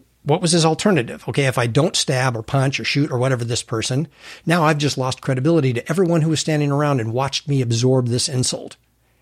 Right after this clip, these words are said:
Now my life in this neighborhood is going to be much more difficult because I just allowed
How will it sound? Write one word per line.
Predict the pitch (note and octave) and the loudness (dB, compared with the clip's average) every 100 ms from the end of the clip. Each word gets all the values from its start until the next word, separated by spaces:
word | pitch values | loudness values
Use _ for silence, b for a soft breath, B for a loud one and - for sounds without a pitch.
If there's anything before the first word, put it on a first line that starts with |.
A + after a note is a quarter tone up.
| _ _ - | _ _ -2
Now | B2+ | 0
my | A#2 A2+ G3+ | 2 2 4
life | F3 B2 C#3+ G3 - _ _ _ _ | 2 0 -2 -6 -14 _ _ _ _
in | C3+ A2 G#2+ | -2 -2 0
this | E3+ D3 | 0 2
neighborhood | E3 F#3 A2+ G#2+ B2+ E3 _ B B - | 2 2 -2 -2 -4 -8 _ B B -2
is | C3+ | 0
going | D3 | 2
to | C3+ | 2
be | A#2+ | 2
much | D3+ - | 0 0
more | D3+ D3 | 2 2
difficult | F3 F3 - G#2+ A2+ _ _ _ _ - | 2 0 -4 -4 -6 _ _ _ _ -6
because | C3+ C#3+ C3 C3 b b _ | -4 0 0 -2 b b _
I | C#3+ F3+ | 0 0
just | D#3+ D3 | 0 0
allowed | C3 C3+ C3+ C3+ | 0 0 0 -2